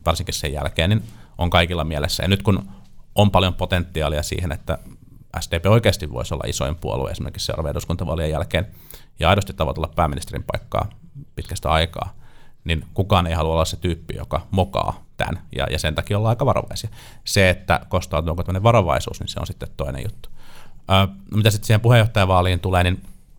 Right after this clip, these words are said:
näissä median tekemissä kyselyissähän Rinne on ollut selkeässä, selkeässä johdossa haastajiin, haastajiin nähden. Ö, Tytti Tuppurainen on selkeästi,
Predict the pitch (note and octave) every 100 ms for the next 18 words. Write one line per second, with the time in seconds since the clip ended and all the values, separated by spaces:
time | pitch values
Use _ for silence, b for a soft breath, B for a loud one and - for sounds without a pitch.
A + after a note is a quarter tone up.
0 | - - - - - - G2+ - A2 A2
1 | G#2+ - F#2+ F#2 - G#2+ G#2 F2+ D#2+ -
2 | F2 E2+ E2+ E2+ B B - G2+ G2 F2+
3 | E2+ E2+ - F2 E2+ D2+ - - - -
4 | F2+ F2+ E2+ - G2 C3 C#3 - - -
5 | G2 G2 - F2 E2+ - b b b -
6 | G2 F#2+ - E2+ E2+ F2 E2+ F2+ E2 -
7 | E2+ E2 D#2 - - - - - - -
8 | - - - D#2+ E2 F2 E2+ D#2+ D#2+ -
9 | D#2+ E2+ D#2+ F2+